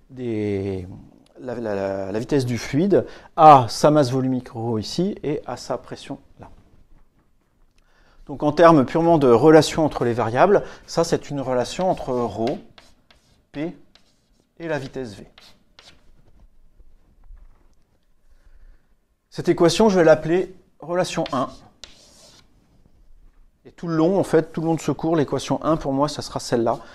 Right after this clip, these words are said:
Ça sera l'équation, euh, de l'air. Donc c'est la première des trois équations, euh, que j'ai mentionnées tout à l'heure. J'ai dit qu'on allait mettre ensemble trois pièces du puzzle. Ça, c'est la première pièce.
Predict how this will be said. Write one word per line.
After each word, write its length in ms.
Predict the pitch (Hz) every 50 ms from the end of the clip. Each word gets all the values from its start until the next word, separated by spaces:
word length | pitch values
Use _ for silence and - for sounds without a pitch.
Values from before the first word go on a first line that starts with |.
| - - _
Ça 100 | - 117
sera 200 | - - 143 139
l'équation, 580 | 131 120 - - 117 - - - 139 139 127
euh, 20 | 113
de 100 | 101 101
l'air. 180 | - - - _ _ - _ -
Donc 100 | 120 -
c'est 100 | - 131
la 80 | 123 117
première 600 | - - 185 170 170 165 175 202 180 160 123 - - - - - _ -
des 80 | 131
trois 280 | 123 - - 151 143 127
équations, 600 | 147 - - 143 127 - - - 147 151 147 135
euh, 100 | 123 113
que 100 | 104 -
j'ai 120 | 110 117 117
mentionnées 400 | 113 117 113 - - 123 123 120
tout 100 | - - -
à 40 | 113
l'heure. 180 | 127 151 165
J'ai 100 | 151 131
dit 120 | 110 127 127
qu'on 160 | - - 110
allait 140 | 104 110 113
mettre 220 | 117 110 - -
ensemble 220 | 107 - - 110 104
trois 200 | - - 143 -
pièces 200 | - 147 131 120
du 100 | 123 113
puzzle. 420 | - 117 104 123 135 151 170 185 - - - _ _ _ _ _
Ça, 400 | - - 165 160 175 170 - - - _ _ _ _
c'est 140 | - - 131
la 80 | 120
première 260 | 117 - 117 107 101
pièce. 360 | - - _ _ - - -